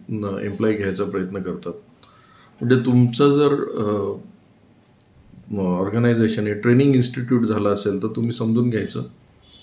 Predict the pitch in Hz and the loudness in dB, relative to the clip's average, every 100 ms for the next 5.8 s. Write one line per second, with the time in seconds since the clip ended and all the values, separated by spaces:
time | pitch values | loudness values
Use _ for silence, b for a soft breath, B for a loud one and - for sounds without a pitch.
0 | - - - 139 151 147 120 139 139 139 | -20 -8 4 4 6 2 2 2 2 2
1 | 135 127 127 123 117 120 110 113 113 - | 2 0 2 2 2 2 2 2 -2 -4
2 | - _ _ _ _ _ _ _ 104 101 | -14 _ _ _ _ _ _ _ -4 -2
3 | 104 107 107 101 104 - 90 95 - - | 0 -2 -2 -2 -2 -2 -2 -2 -6 -6
4 | 131 110 - _ _ 107 107 - 107 104 | -4 -6 -8 _ _ -6 -4 -2 0 2
5 | 104 101 117 151 117 95 - - | 0 -2 -4 -4 -6 -6 -8 -12